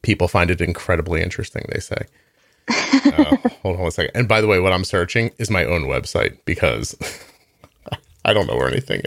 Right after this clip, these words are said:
Speaker 1: is. Okay. Episode five eighty-seven is with Laura. She's actually from Switzerland. Um, and she was on Instagram the other day telling someone about how starting at the beginning,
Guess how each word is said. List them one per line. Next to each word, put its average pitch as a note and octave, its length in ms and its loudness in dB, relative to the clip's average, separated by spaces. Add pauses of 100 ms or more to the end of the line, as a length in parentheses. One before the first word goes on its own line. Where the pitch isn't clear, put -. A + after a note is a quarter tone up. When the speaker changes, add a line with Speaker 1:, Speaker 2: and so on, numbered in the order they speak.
Speaker 1:
is. - 160 -12 (680)
Okay. - 360 0 (840)
Episode A#2 460 2
five G#2 360 2
eighty-seven G2+ 720 0 (560)
is G2+ 160 0
with D#2+ 160 -2
Laura. E2 500 2
She's F2 200 -4
actually F2 360 0
from C#2+ 180 -6
Switzerland. A#2 640 -2 (440)
Um, D2 340 -4 (380)
and F2 180 0
she B2+ 580 2
was G#2 280 2
on F#2+ 260 0
Instagram D#2+ 540 0
the D2 100 0
other C2+ 160 -2
day A#1+ 340 -4 (160)
telling G2 420 0
someone C2+ 640 -4 (640)
about F2+ 400 0
how F2 480 0 (300)
starting G2 500 2
at F2 120 -4
the E2+ 80 -4
beginning, D2 640 -4